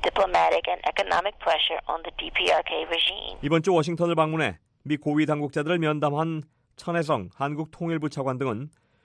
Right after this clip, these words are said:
Speaker 2: 삼십 일 뉴욕에서 유니세프 관계자들을 만났습니다. 유엔 본부 유니세프 뉴욕 본부 대변인실은 전날 비오에이에 한국 정부의 요청에 따라 이뤄지는 이번 회동에서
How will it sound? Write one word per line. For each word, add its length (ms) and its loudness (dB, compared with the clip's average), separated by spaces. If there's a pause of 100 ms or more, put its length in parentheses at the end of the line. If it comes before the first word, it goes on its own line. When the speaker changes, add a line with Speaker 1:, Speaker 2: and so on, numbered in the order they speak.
(120)
Speaker 2:
삼십 360 -4
일 240 2
뉴욕에서 580 2 (320)
유니세프 560 0
관계자들을 520 -2
만났습니다. 680 -4 (1040)
유엔 300 2
본부 400 4
유니세프 560 0
뉴욕 320 0
본부 240 -2
대변인실은 720 0 (380)
전날 340 2
비오에이에 600 0 (400)
한국 400 -2
정부의 320 0
요청에 320 0
따라 220 2
이뤄지는 500 0
이번 320 -2
회동에서 560 -4